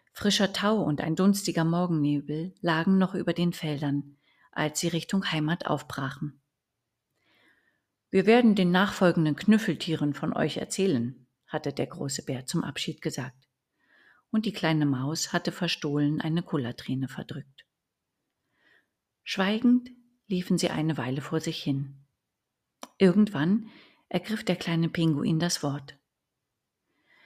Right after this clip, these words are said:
„Danke, dass ihr euch auf den Weg gemacht habt und wir nun endlich zusammenbleiben können“, unterbrach er die Stille. „Gern geschehen“, antwortete Zottel. „Was aber,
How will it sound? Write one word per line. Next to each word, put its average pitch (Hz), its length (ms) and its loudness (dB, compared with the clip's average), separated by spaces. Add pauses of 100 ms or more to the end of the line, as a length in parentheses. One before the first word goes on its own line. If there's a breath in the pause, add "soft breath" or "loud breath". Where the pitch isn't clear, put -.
(360 soft breath)
„Danke, 208 520 4 (480 soft breath)
dass - 200 -4
ihr - 100 0
euch 160 240 0
auf 156 120 -4
den 160 200 0
Weg 196 200 4
gemacht 175 420 0
habt - 300 -8 (440 soft breath)
und 185 220 4
wir 175 140 6
nun 180 180 6
endlich 185 400 2
zusammenbleiben 170 720 2
können“, 151 360 -4 (600)
unterbrach 147 600 -4
er 143 140 -4
die 165 100 -4
Stille. - 400 -10 (840)
„Gern 180 260 6
geschehen“, - 500 -2 (560)
antwortete 147 640 -4
Zottel. - 380 -10 (1800 soft breath)
„Was 226 240 2
aber, 247 320 4